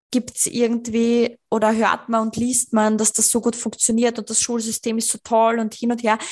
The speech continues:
Es wär vielleicht wirklich gar nicht so schlecht, irgendwie länderübergreifend sich gemeinsam was zu überlegen und zu schauen, äh,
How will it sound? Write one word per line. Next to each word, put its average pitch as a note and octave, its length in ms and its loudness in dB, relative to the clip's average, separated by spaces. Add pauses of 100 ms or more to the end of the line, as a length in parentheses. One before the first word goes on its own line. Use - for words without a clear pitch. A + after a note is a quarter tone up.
(340)
Es - 180 0
wär A3+ 140 4
vielleicht B3 360 -2
wirklich C4 320 -2
gar G3+ 200 2
nicht B3 180 -2
so - 100 -2
schlecht, G#3+ 540 0
irgendwie B3 600 2 (500)
länderübergreifend A3+ 1300 0
sich - 340 -2
gemeinsam G3+ 580 2
was G#3+ 220 0
zu A3+ 120 0
überlegen G3 680 2 (300)
und A3+ 200 0
zu - 140 0
schauen, A3+ 640 2 (680)
äh, A3 260 2